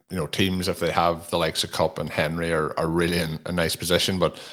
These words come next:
um, we'll see how it shakes out as the season does progress. It's gonna be interesting because,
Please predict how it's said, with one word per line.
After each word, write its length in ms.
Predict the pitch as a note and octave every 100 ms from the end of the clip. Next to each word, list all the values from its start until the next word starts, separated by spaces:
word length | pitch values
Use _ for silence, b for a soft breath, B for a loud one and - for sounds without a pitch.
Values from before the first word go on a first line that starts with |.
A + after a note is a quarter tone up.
| B B -
um, 180 | E2 C#2+
we'll 100 | D#2+
see 200 | - F2+
how 120 | F2+
it 200 | D#2+ -
shakes 340 | - E2+ -
out 120 | F2 E2
as 160 | D#2+
the 40 | -
season 380 | - E2 E2+
does 180 | E2+ E2
progress. 440 | - F2 E2+ F2 F#2
It's 100 | -
gonna 180 | C3+
be 80 | A#2
interesting 600 | F2 E2+ G2 F#2+ - G2
because, 420 | F2+ F2+ E2 -